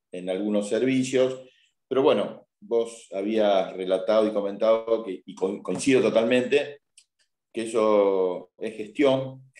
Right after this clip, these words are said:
Hoy el consumo de, más allá de,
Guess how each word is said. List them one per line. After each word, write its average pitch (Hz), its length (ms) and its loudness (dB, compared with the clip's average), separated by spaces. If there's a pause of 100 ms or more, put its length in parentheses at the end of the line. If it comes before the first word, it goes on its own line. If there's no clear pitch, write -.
(380)
Hoy 127 440 4
el 107 160 0
consumo 127 580 -2
de, 95 1000 0 (160)
más 117 260 -2
allá 117 280 2
de, 107 380 4